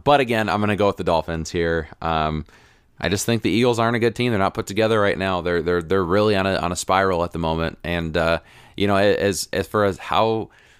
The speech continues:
for how bad the Dolphins have been, they're still playing tough. Even again against the Browns, they, they tried coming back <laughs> after halftime and played well after halftime. So, you know, well,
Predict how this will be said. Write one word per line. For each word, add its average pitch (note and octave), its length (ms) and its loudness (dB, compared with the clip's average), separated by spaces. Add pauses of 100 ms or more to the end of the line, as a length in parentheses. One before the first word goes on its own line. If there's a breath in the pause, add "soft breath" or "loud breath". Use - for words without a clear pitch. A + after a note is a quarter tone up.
(560 soft breath)
for A2 100 0
how D3 140 4
bad B2+ 240 -2
the A2+ 60 -6
Dolphins G#2+ 400 0
have E2+ 120 -4
been, F#2 320 -2
they're G#2 140 -2
still A#2+ 280 -2
playing A#2+ 360 -2
tough. A#2+ 340 0
Even A2+ 240 -2
again B2+ 240 -2
against G#2+ 240 -4
the - 80 -8
Browns, G2 360 -2
they, F#2 200 0
they F#2+ 160 -6
tried G2+ 280 0
coming A2 200 -4
back A#2 300 0
<laughs> - 0 -
after A#2+ 240 0
halftime G#2 480 -2
and F#2 100 -6
played G#2 200 0
well G#2 180 2
after G#2+ 180 -4
halftime. E2 560 -4
So, E2 320 -4 (420 loud breath)
you F#2+ 120 -4
know, F#2 340 0
well, G#2 300 0